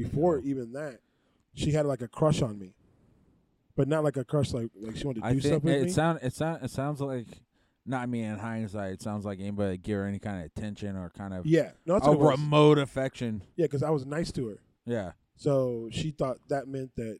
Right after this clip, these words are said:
Speaker 1: you know, I
Speaker 2: You
Speaker 1: wanted her.
Speaker 2: Uh-huh.
Speaker 1: And no, hard pass. Um, but yeah, like, dude, she would,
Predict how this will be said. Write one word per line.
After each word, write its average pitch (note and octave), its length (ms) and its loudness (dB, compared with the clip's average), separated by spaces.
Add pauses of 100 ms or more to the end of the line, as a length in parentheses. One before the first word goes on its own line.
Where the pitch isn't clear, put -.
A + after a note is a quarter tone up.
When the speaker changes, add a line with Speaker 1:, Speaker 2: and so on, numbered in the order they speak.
Speaker 1:
you C#3+ 100 -8
know, G#2 240 -8 (600)
I C3 80 -4
Speaker 2:
You A#2 80 0
Speaker 1:
wanted C#3+ 220 2
her. G#2+ 200 -2 (100)
Speaker 2:
Uh-huh. G#2 340 -6 (160)
Speaker 1:
And C3+ 320 -6 (880)
no, B2+ 240 -8 (340)
hard B2 200 -2
pass. - 260 -8 (460)
Um, B2 440 -2 (540)
but C#3 340 2
yeah, D3+ 320 0
like, A#2+ 240 -4 (220)
dude, D3 220 -4
she - 120 -4
would, F3 140 2